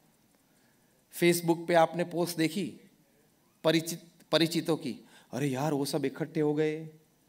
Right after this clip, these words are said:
अच्छा आनंद कर रहे थे, खाना पीना ठीक था, मुझे क्यों नहीं बुलाया? मुझे कोई मैसेज नहीं छोड़ा।" भूल गए क्या? तो अब दूसरी बार बुलाएंगे नहीं बुलाएंगे?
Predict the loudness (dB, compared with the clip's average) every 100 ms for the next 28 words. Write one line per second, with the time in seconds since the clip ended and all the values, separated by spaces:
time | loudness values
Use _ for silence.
0 | _ _ _ _ _ -18 -6 -2 0 0
1 | 0 2 2 2 0 -4 -4 -10 -20 _
2 | _ _ _ _ _ _ _ _ _ -4
3 | 0 0 0 0 -2 -2 -6 -6 -4 -4
4 | -6 -14 _ _ _ _ _ -8 -6 -6
5 | -4 -4 -2 -2 -4 -6 -14 -20 _ _
6 | -20 -20 -20 -20 -20 -20 -20 -20 -20 _
7 | -20 _ -20 _ 0 2 4 4 2 0
8 | -2 -4 -4 -8 -10 -20 _ _ _ _
9 | _ _ _ -20 0 4 4 4 2 0
10 | -2 -6 -20 _ _ _ _ _ _ _
11 | _ -20 _ _ _ _ _ -2 2 0
12 | 2 2 4 4 4 4 2 0 2 2
13 | 0 -2 -6